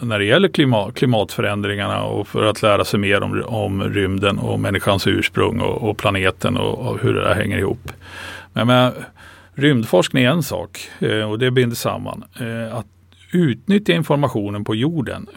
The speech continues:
eh, har både kommersiella och institutionella bottnar, så att säga, förutsättningar. Och det är där den stora vinsten, eh, ligger för att komma till rätta med de stora klimatproblemen. Och det är ju så att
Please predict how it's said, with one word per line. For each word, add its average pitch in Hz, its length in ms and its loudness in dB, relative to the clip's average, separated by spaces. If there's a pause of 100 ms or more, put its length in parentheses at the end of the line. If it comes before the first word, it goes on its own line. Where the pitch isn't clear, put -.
eh, 107 380 -6 (180)
har 127 280 2
både 117 240 0
kommersiella 135 640 2
och 127 140 2
institutionella 101 960 -4 (380)
bottnar, 131 600 0
så - 120 -12
att - 80 -12
säga, 90 260 -4
förutsättningar. 98 920 -2 (160)
Och 113 200 -2
det 110 220 -2
är 113 40 -2
där 143 340 4
den 110 140 0
stora 104 380 0
vinsten, 95 600 -6
eh, 104 460 -8
ligger 110 420 -2
för 101 200 -4
att 101 120 -2
komma 98 200 -8
till 101 120 -8
rätta 98 200 -10
med 98 120 -8
de 92 60 -8
stora 98 220 -8
klimatproblemen. 101 680 -8
Och 107 80 -2
det 175 120 6
är 160 40 4
ju 131 80 4
så 127 100 -2
att 107 180 -2